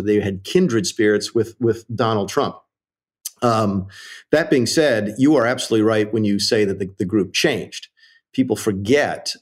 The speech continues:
um, when we started the group, um, the working title, and I am not making this up, we did not have a name for the group. Uh, just, uh, uh, J-, Justin Amash had taken the Liberty Caucus, which we all kinda liked, um, uh,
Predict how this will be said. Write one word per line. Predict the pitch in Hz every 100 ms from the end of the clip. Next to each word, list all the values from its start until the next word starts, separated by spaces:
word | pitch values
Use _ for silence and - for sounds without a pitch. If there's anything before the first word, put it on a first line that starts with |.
| -
um, | - 90 98 113 - -
when | 123 120 107
we | 117 107
started | - - 139 170 143 101 92 101
the | 104
group, | 90 107 113 85 85 - _ _ - _ -
um, | 107 104 101 101 101 120
the | 120
working | 107 139 165 160 143
title, | 135 123 107 120
and | 107
I | 101
am | 95 104
not | 131 139 127
making | 123 123 113
this | 98 -
up, | 80
we | 107
did | 110
not | 139
have | 143 127
a |
name | 117 113 101
for |
the | 92
group. | 92 - _ -
Uh, | 95 87
just, | 87 127 135 -
uh, | 113 104 104 92 -
uh, | 101 98 107 107
J-, | 120 -
Justin | 143 139 123
Amash | 120 131 127
had | 107
taken | 131 117
the | 104
Liberty | 123 123
Caucus, | 104 107 95 98
which | 101 -
we | 110
all | 120
kinda | 120 104
liked, | 92 95 - _ - - - -
um, | 101 98 101 95 98 -
uh, | -